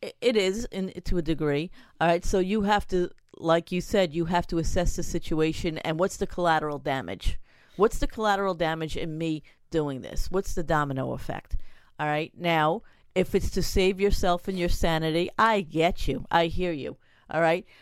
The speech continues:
But at the same time, if it is somebody that is known to be an ass and they're known to be disliked and everything, and you have to swallow it for four times a year,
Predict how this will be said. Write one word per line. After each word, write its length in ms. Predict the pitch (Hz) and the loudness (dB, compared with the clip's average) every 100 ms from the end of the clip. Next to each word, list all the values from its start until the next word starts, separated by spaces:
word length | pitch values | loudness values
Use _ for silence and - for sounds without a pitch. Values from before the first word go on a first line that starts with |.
| - | -16
But 320 | 160 170 202 - | 0 4 4 2
at 180 | 180 | -2
the 80 | 175 | -2
same 320 | - 202 196 | 0 0 0
time, 400 | 190 196 185 190 - | 0 0 0 -2 -4
if 180 | 180 - | -6 0
it 100 | 185 | 2
is 140 | 202 | 2
somebody 480 | - 226 202 190 196 | 2 0 2 2 2
that 220 | 175 170 | 2 0
is 200 | 170 - | 0 -6
known 380 | 202 202 262 294 - | -6 -2 -2 -4 -6
to 120 | 202 | -4
be 300 | 160 190 175 | -2 -2 -2
an 80 | 151 | -4
ass 360 | 139 175 - | -6 -4 -2
and 140 | 170 165 | -2 -2
they're 80 | |
known 260 | 185 208 247 | 0 0 0
to 120 | - | -2
be 180 | 170 180 | -2 -4
disliked 560 | 165 170 - 135 143 - | -6 -6 -2 -2 -4 -6
and 80 | 147 | -8
everything, 380 | 143 147 170 170 - - - | -6 -6 -8 -8 -20 -14 -8
and 100 | 185 | -6
you 60 | |
have 200 | 185 202 | 0 -2
to 100 | - | 0
swallow 460 | 185 - 180 175 190 | -4 2 2 4 0
it 60 | 196 | -6
for 100 | 190 | -2
four 200 | 208 202 | 0 2
times 320 | 214 202 196 | 2 0 -2
a 40 | |
year, 240 | 202 214 | -4 -4